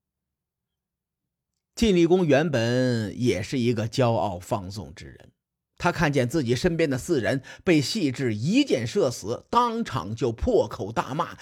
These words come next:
说：“细致，你欺人太甚！”跟随晋厉公打猎的官员们将这个场景看在眼中，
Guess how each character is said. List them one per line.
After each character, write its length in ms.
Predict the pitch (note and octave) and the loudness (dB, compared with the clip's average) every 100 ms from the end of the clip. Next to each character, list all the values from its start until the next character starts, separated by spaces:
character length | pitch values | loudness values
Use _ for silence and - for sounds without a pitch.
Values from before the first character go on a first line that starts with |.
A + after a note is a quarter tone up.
| - | -18
说 140 | - E3 | -6 -4
：“细 260 | - C4 | -2 -2
致， 240 | F#3+ C4 - | -2 -2 -6
你 160 | - D3 | -6 -8
欺 380 | - - F#4+ F#4 | -6 -6 -4 -2
人 280 | B3 A3+ D4+ | -2 -2 -4
太 440 | - B3 A#3 D3+ | -4 -2 0 -2
甚！” 300 | - D3 - _ _ _ _ _ _ _ _ _ _ _ _ _ _ _ _ _ _ _ _ _ | -2 -2 -4 _ _ _ _ _ _ _ _ _ _ _ _ _ _ _ _ _ _ _ _ _
跟 240 | - D4+ D#4 | 2 2 6
随 240 | F3+ G#3+ | 6 6
晋 240 | - A3+ | 4 2
厉 100 | F#3 | 2
公 220 | D#3 F3+ G3+ | 2 0 -2
打 220 | B2 B2 | 0 2
猎 120 | D#3+ | 2
的 100 | B2 | 0
官 220 | A#2 F3+ | -2 -2
员 180 | E3 G2 | -2 -4
们 200 | G2 E2 _ _ _ _ _ | -6 -10 _ _ _ _ _
将 220 | - F3 E3+ | 2 2 4
这 120 | E3 | 0
个 100 | A#2 | 0
场 380 | - A#2+ D3 F#3 | -4 -4 -2 -2
景 300 | F#2+ D#2+ - | -4 -10 -12
看 320 | - D3+ G#2 | -6 -4 -2
在 120 | G#2 | -4
眼 340 | F#2+ G2 C#2+ F2+ | -4 -4 -6 -6
中， 260 | C#3+ D#3 | -4 -4